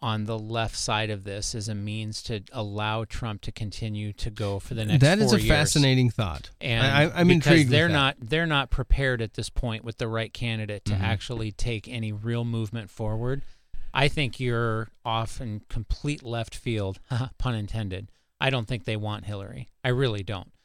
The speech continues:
Speaker 1: Maybe they want the perception that they want Hillary to think that they want Hillary because they don't want to commit suicide, but they want, they don't want Hillary. They don't want Sanders.
Speaker 2: But
Speaker 1: And I, and I think they are very well aware that Biden is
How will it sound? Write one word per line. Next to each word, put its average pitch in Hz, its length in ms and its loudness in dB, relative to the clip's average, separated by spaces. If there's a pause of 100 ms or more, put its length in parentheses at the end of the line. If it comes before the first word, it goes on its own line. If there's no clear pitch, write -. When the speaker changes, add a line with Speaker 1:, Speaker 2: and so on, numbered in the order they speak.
(360)
Speaker 1:
Maybe 180 300 6
they 180 140 6
want 160 240 0
the 151 60 0
perception 160 600 0
that 131 140 -2
they 143 140 2
want 120 220 -2
Hillary 165 400 0
to 160 100 0
think 170 240 -2
that 156 200 -4
they 147 140 0
want 160 260 -2
Hillary 165 400 -2 (140)
because 123 300 -2
they 117 160 0
don't 117 200 -2
want 117 200 -4
to 113 80 -6
commit 113 240 -6
suicide, 139 520 -6
but 113 180 -4
they 131 180 0
want, 123 420 -2 (180)
they 127 140 -2
don't 117 240 -6
want 104 240 -10
Hillary. 95 440 -12 (420)
They 123 140 2
don't 143 340 0
want 120 240 -6
Sanders. - 640 -8 (100)
Speaker 2:
But 117 80 -4
Speaker 1:
And 120 80 -4
I, 120 260 -6
and 120 160 -4
I 110 100 -4
think 107 280 -8
they 113 180 -2
are 110 320 0
very 123 340 0
well 127 340 2
aware 104 300 -2
that 110 220 -8
Biden 110 500 -4
is 98 400 -6